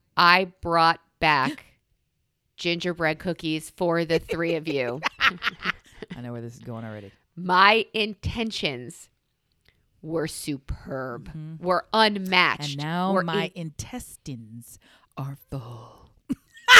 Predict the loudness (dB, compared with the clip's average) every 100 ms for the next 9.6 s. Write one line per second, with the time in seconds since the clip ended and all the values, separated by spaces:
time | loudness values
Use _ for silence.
0 | 8 0 -14 -2 -2 0 6 8 8 6
1 | 4 2 -4 -6 _ -6 -6 _ -10 -10
2 | _ -6 -6 -4 2 4 4 2 0 2
3 | 6 6 6 2 -2 -6 -8 -6 0 0
4 | 0 0 2 2 0 -8 -2 -2 2 2
5 | 2 0 -2 2 10 12 12 8 4 6
6 | 8 8 6 2 2 -2 -10 -6 -2 -2
7 | -2 0 2 2 2 2 4 6 8 10
8 | 10 8 8 6 4 4 6 6 6 6
9 | 4 6 8 8 6 -2